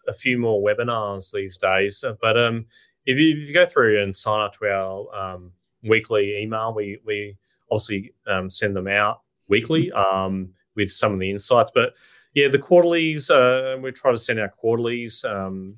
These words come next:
Speaker 1: we've got the monthly N T As, which have a little bit of a snapshot. Um,
Speaker 2: Mm.
Speaker 1: but we're gonna start doing webinars more often now as well, just trying to, you know, 'cause obviously the, the market is moving a lot. We just wanna keep people up to speed with what's happening and how we're seeing things. So,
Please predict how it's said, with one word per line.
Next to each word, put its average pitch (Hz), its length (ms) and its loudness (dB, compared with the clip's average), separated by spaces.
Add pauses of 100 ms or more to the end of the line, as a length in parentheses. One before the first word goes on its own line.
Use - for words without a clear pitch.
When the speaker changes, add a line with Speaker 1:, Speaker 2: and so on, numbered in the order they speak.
Speaker 1:
we've 101 100 -8
got 101 140 2
the 101 80 -4
monthly 104 380 -2
N 98 100 -2
T - 160 -6
As, 101 240 -2
which 98 140 -14
have 95 100 -8
a 98 40 -2
little 101 220 -4
bit 95 120 -4
of - 40 -20
a 92 40 -10
snapshot. 101 680 -2 (400)
Um, 104 280 4
Speaker 2:
Mm. 104 120 -4
Speaker 1:
but 117 100 6
we're 135 100 8
gonna 131 220 2
start - 520 -2
doing 92 140 -2
webinars 95 560 -6
more 92 180 -6
often 98 220 -10
now 98 220 -4
as 90 100 -6
well, 98 300 -2
just - 260 -12
trying 95 200 -2
to, 90 140 -4 (680)
you 107 80 2
know, 95 100 2
'cause 95 220 -4
obviously 98 320 0
the, 95 260 -4
the 101 80 0
market 98 340 0
is 101 160 -6
moving 104 300 0
a 101 60 2
lot. 123 260 4
We 113 60 -4
just 107 160 -6
wanna 101 180 2
keep 98 240 -4
people 101 240 -2
up - 140 0
to 104 80 -10
speed 104 380 0
with 101 120 -4
what's 101 300 0
happening 127 300 -2
and 107 120 -2
how 104 140 0
we're 98 80 0
seeing 110 300 -2
things. 139 300 -6
So, 104 280 6